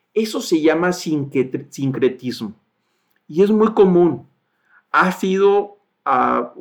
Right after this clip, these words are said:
algo que ha existido a través de los siglos en el cristianismo y en todos lados. El cristianismo ha existido el sincretismo también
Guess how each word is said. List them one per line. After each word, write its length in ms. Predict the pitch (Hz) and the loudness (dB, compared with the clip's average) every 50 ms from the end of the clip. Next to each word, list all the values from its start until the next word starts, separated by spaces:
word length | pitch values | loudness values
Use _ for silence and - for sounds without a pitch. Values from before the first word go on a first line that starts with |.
| - - _ _ _ | -20 -20 _ _ _
algo 340 | - 143 160 170 170 190 - | 0 2 2 4 4 4 4
que 80 | - | 4
ha 20 | 156 | 2
existido 500 | 151 - 175 151 - - - 160 165 175 | 0 0 -6 -10 -10 -6 0 2 2 4
a 80 | 175 | 2
través 280 | 170 160 147 135 139 135 | 2 2 0 0 2 0
de 80 | 151 147 | -2 -2
los 120 | 143 127 | -4 -4
siglos 380 | - - 147 139 151 147 143 151 | -6 -8 -4 -2 -2 -2 0 -2
en 60 | 131 | -2
el 120 | 127 123 | -2 -2
cristianismo 680 | 123 131 120 110 - - 135 123 123 123 123 131 143 160 | -4 -6 -8 -8 -6 -4 -2 0 0 0 0 0 0 0
y 100 | 160 135 | 0 0
en 200 | 113 113 110 110 | -2 -2 -4 -2
todos 280 | - 123 120 113 113 117 | 2 2 2 2 2 0
lados. 500 | 113 110 101 87 - - - _ _ _ _ _ _ _ _ _ _ _ _ _ _ _ | -4 -4 -6 -8 -10 -14 -20 _ _ _ _ _ _ _ _ _ _ _ _ _ _ _
El 60 | - | -12
cristianismo 480 | 113 135 135 135 160 151 165 190 208 202 | -8 -8 0 2 2 4 4 2 2 2
ha 40 | 185 | 0
existido 360 | 185 - 175 170 - 175 170 | 0 -2 -4 -2 2 4 4
el 80 | 170 165 | 4 2
sincretismo 840 | - - 143 127 - 127 123 123 - - 135 131 123 135 135 123 | -2 -6 -6 -4 -2 -2 -4 -4 -6 -8 -8 -6 -4 -4 -4 -4
también 460 | - 120 113 110 113 110 104 98 - | -4 -6 -6 -4 -4 -4 -4 -6 -8